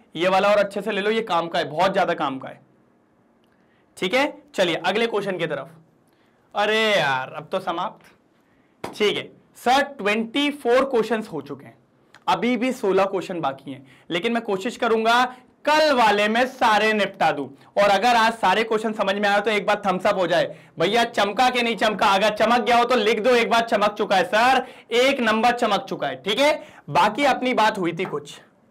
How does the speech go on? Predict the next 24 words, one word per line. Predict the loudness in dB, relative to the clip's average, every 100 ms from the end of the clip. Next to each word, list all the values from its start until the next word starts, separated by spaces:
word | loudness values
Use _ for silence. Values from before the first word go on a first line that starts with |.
| _ _ _ _ _ -8
कि |
सर | -2 2 2
जम | 2 0 2
के | 0
पढ़ाई | 2 2 4
करेंगे। | 0 0 -4 -8 -14 _ _ _
क्यों | -2 0
करेंगे | 2 0 2
जम | 0 0
के | 0
पढ़ाई? | 2 2 2 -4 -14 -12
क्योंकि | -6 0
अपन | 0 2 0
को | 0
इधर | 0 0
पे | 0
थोड़े | -2 0 2
से | 2
अपने | 0 2 2 2 0
नाम | -4 -2 -2
को | -2 -2
दर्ज | 0 0
कराना | 0 0 2 0
है, | 2 2